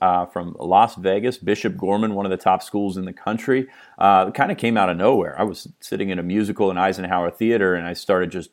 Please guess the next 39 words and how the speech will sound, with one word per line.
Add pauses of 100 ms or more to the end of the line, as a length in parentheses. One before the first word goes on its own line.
(100)
my
phone
just
started
blowing
up
like
crazy. (180)
I
thought
it
was
George
Campbell
that
committed
it.
Uh,
obviously,
that
was, (380)
uh,
a
day
later,
and
we'll
get
to
that
as
well. (260)
But
Micah
Bowens,
just
a
different,
uh,